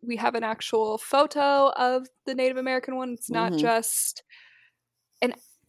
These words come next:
Speaker 1: a accusation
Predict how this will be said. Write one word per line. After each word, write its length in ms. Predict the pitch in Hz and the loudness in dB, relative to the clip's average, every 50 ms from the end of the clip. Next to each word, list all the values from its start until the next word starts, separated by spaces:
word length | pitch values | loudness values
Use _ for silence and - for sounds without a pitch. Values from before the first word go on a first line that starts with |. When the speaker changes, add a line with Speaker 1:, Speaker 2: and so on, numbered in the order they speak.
| _ _ _ _ _ _ _ _ _ - | _ _ _ _ _ _ _ _ _ -4
Speaker 1:
a 600 | 247 240 233 226 220 214 208 202 214 202 220 233 233 - - - - - | -2 0 2 4 4 4 4 4 4 4 2 0 -2 -6 -8 -2 4 4
accusation 1040 | 262 233 - - 254 233 - 240 226 226 226 - - 233 226 220 220 220 220 233 | 4 4 4 0 -4 2 4 6 6 6 4 2 0 0 0 -2 -2 -4 -4 -6